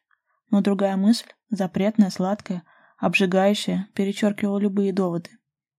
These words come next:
Дарья — его девушка. Он нужен ей. Он пробуждает в ней такую страсть, что крышу сносит не только у Дашки, но и у него самого. Или у Дарьи со всеми так. Эти предположения не понравились Руслану, разозлили.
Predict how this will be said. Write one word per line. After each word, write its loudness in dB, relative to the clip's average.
Дарья — 4
его -4
девушка. -8
Он -2
нужен -4
ей. -10
Он 6
пробуждает 4
в -6
ней 2
такую 0
страсть, 2
что -6
крышу 2
сносит 0
не 2
только -2
у 4
Дашки, 0
но 2
и 0
у 2
него 2
самого. 0
Или 0
у 2
Дарьи 6
со 4
всеми 0
так. -12
Эти -4
предположения 2
не 2
понравились 0
Руслану, -8
разозлили. -2